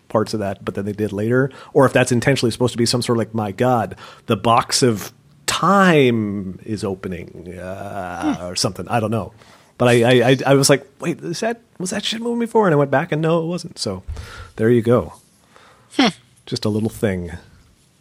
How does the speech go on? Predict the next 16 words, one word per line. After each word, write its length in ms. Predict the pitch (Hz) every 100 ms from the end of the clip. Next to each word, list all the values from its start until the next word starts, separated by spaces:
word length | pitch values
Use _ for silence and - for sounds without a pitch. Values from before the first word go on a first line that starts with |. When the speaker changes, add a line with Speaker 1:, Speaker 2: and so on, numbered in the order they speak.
| _ _
Speaker 2:
Yeah, 200 | 226 226
that, 180 | 160 170 _ _
that 220 | 175 -
makes, 340 | 185 175 - -
um, 300 | 147 156 - _ _ _ - _ _ _ _ _ - - 185
yeah, 220 | 180 156
it 120 | 170
actually 240 | 180 -
reminds 280 | 196 175 165
me 100 | 175
of, 160 | 151 131
um, 340 | - 135 123 123
the 80 |
Grant 200 | 135 147 151
Morrison 380 | 131 135 147
comic, 420 | 131 - 147 156